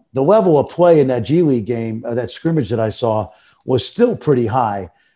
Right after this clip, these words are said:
And Jalen Green was one of the best players on the floor. I think he'll be a top five pick. He is the perfect N B A wing player, elite athlete, great in transition,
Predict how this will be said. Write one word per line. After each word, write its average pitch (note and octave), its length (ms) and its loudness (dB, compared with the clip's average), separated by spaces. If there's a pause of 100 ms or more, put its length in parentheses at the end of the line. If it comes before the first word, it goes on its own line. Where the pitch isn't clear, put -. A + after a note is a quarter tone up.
(140)
And A#2+ 440 -6
Jalen D3 420 2
Green C3+ 260 -2
was A2+ 180 -6
one A#2+ 160 -6
of G#2+ 80 -4
the B2 40 -4
best A#2 180 -6
players A2 280 -4
on G#2 140 -8
the G2 60 -10
floor. G2 360 -10
I C#3 140 2
think E3 260 -2
he'll D#3+ 120 2
be C#3+ 140 0
a C3 40 -2
top C3+ 300 -4
five B2+ 260 -2
pick. C3 260 -4 (300)
He C3+ 160 0
is A2 120 -2
the A#2 100 -6
perfect - 600 -2
N C3 240 -4
B C3 180 2
A B2 160 0
wing C3+ 340 -2
player, B2+ 500 -2
elite B2+ 380 0
athlete, B2 540 -2
great C#3+ 200 -2
in C#3 60 -10
transition, A#2 760 -6